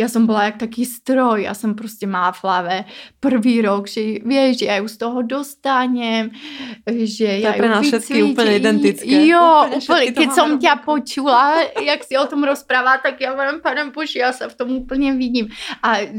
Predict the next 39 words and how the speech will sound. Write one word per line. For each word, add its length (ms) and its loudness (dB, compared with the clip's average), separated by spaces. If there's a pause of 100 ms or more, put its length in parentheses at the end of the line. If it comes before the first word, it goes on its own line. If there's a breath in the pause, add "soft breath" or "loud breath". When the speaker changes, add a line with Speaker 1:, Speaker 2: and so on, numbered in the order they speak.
(160)
Speaker 1:
celá 320 0
rodina 320 -2
na 160 2
mňa 160 0
pozerala 800 0
jak 240 -2
na 160 0
blázna, 560 2
že 160 -6
a 160 0
ja, 140 0 (340 loud breath)
proste 480 0
ro-, 160 0
rozprávajte 640 -2
si, 160 -10
čo 160 -6
chcete, 400 -4
aj 160 -2
z 80 -16
toho 240 -4
dostanem, 560 -4
aj 160 -4
na 160 -2
ty 160 -8
nohy 300 0
postavím. 800 -2 (240 loud breath)
Takže 160 -4
ja 160 -2
som 160 -4
s 160 -6
ňou 320 0
drela, 560 0
si 160 -20
pamatujem, 640 -6
vtedy 160 -4
mi 160 2
manžel 560 2 (240 loud breath)
sa 240 -4
poprvé, 720 -2